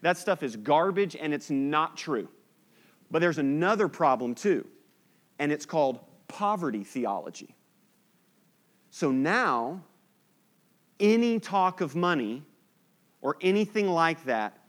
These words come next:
is bad, is bad, because money is bad. Money is bad, so therefore, if you have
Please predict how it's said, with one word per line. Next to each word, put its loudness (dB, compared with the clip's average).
is -4
bad, 0
is -6
bad, 2
because -2
money 0
is 4
bad. 2
Money 2
is 2
bad, 4
so -2
therefore, 2
if -4
you 0
have 0